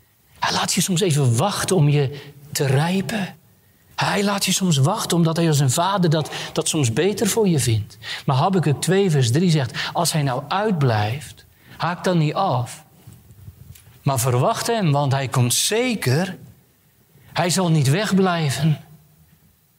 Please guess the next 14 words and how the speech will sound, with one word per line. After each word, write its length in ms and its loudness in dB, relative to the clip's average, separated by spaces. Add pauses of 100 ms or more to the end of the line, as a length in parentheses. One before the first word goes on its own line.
(240)
Maar 120 0
hij 120 0
komt, 500 0 (680)
hoe 140 2
dan 200 2
ook. 480 -4 (760)
Hij 160 0
komt, 560 0
echt." 580 -4 (1000)
En 240 2
dat 260 0
te 160 2
weten, 480 2
jongelui, 600 2